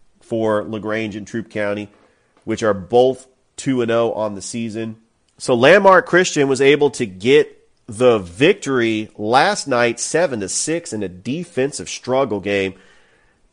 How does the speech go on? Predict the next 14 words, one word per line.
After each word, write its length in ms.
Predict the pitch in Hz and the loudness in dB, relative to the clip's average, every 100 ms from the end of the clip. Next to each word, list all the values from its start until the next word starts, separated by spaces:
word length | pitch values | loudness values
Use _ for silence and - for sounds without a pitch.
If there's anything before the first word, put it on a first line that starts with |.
| _ | _
as 200 | - 104 | -2 -2
they 180 | 92 139 | 2 2
beat 260 | 143 139 139 | 2 -2 0
Lithonia, 960 | 113 110 - 135 139 123 104 95 90 - _ _ | 0 0 2 2 2 2 0 0 0 -6 _ _
and 160 | 110 107 | -4 0
Landmark 520 | 110 151 160 139 135 | 4 4 4 2 0
Christian 580 | - 175 180 - 87 76 _ - | -2 -2 -2 -6 -8 -12 _ -2
is 300 | 113 110 - | 0 -2 -6
two 260 | - 139 | -4 -4
and 120 | 110 | -4
one 400 | 101 104 101 95 - | -4 -2 -2 -4 -8
on 220 | 107 101 | -6 -4
the 60 | 95 | -6
season. 520 | - 107 90 87 | -8 -8 -8 -10